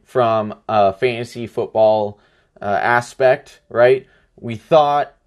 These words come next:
we hoped, we crossed our fingers that Kerryon Johnson would be the lead back in Detroit this, this next season, that Matt Patricia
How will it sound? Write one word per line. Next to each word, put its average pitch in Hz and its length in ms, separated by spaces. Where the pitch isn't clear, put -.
we 117 140
hoped, 139 580
we 117 120
crossed 139 380
our 143 100
fingers 127 720
that 107 460
Kerryon 156 460
Johnson 127 760
would 120 600
be 165 280
the 127 280
lead 135 420
back 139 520
in 156 180
Detroit 139 560
this, 120 360
this 113 280
next 123 260
season, 117 560
that 104 220
Matt 143 280
Patricia 135 600